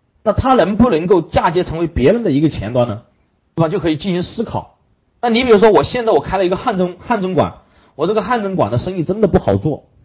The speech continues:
是不是这样？那我可不可以跟一个美容机构去谈呢？是吧？我的这个，我这，这个汗蒸馆作为你的前端，我帮你导客流过去给你看好不好？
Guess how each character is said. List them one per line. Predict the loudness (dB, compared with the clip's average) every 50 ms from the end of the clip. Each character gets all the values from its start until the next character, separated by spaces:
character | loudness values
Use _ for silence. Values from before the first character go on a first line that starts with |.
| -20 _ _ _ _ _ -12
是 | -6 -4
不 | -2
是 | 0 0
这 | 0
样？ | 0 -2 -6 -14 _ _ _ _ _ _
那 | 2 4 6 6
我 | 4
可 | 4 4 2 2
不 | 2 2
可 | 0 0 -2
以 | -2 0
跟 | -2 -4 -4 -4 -2
一 | -2
个 | -2 -2
美 | -2 -2 -2 -2
容 | -4 -4 -8 -8
机 | -8 -8 -8 -6 -4
构 | -4 -4
去 | -4 -4
谈 | -6 -6 -8 -8
呢？ | -10 -10 -12 -12 -18 _ _ _ _ _ _ _ _ _
是 | -2 -2
吧？ | -2 -2 -4 -10 _ _ _ _ _ _ _ _ _ _
我 | 4 6 6 8 8
的 | 6
这 | 4 4
个， | 4 6 6 6 4 2 2
我 | 0 0 4
这， | 4 2 2
这 | 2 -2
个 | -4
汗 | -4 -4 -4 -4
蒸 | -4 -2
馆 | -2 -2 0 0
作 | 0 0
为 | 0
你 | -2 -2 -4
的 | -6 -6
前 | -6 -8 -6 -2
端， | -2 -2 -2
我 | 0
帮 | -2 -2 0
你 | 0
导 | -2 -2 -2
客 | -2 0 0 0
流 | 0 -2
过 | -4 -6 -6
去 | -8
给 | -10
你 | -8 -4
看 | -4 -2
好 | -2 -2
不 | -4
好？ | -4 -6 -8 -8 _ _